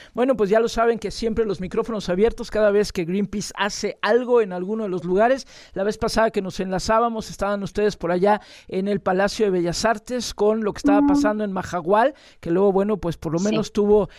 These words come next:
Speaker 1: el, eh, el resultado positivo de que se echó para atrás este proyecto, pues que iba a destruir toda la parte allá de Majagual. Y bueno, pues ahora está nuevamente por ahí en la Estela de Luz, ya estamos compartiendo la imagen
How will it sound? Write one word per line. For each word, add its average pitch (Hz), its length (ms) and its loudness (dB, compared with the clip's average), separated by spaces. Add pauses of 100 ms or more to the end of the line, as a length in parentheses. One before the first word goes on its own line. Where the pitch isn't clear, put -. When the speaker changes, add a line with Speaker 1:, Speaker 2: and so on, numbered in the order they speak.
(200)
Speaker 1:
el, 175 280 2
eh, 175 340 2
el 175 100 -2
resultado 185 540 0
positivo 196 500 0
de 185 100 -2
que 151 100 -8
se 180 140 -6
echó 208 200 0
para 196 240 -2
atrás 220 440 -2
este 185 320 -4
proyecto, 175 640 2 (260)
pues - 160 -8
que - 120 -2
iba 208 160 2
a 214 40 0
destruir 190 680 0
toda 175 180 0
la 165 120 0
parte 185 280 -2
allá 185 240 0
de 185 80 -2
Majagual. 190 560 2 (260)
Y - 40 -8
bueno, 196 200 -4
pues 185 200 -6
ahora 208 160 2
está 214 200 -2
nuevamente 208 520 0
por 175 160 -4
ahí 185 160 0
en 202 60 -2
la 196 40 -2
Estela 196 300 0
de 202 80 2
Luz, 226 180 -4
ya 226 60 -2
estamos 202 320 -6
compartiendo 175 320 -4 (220)
la 180 120 2
imagen 208 460 0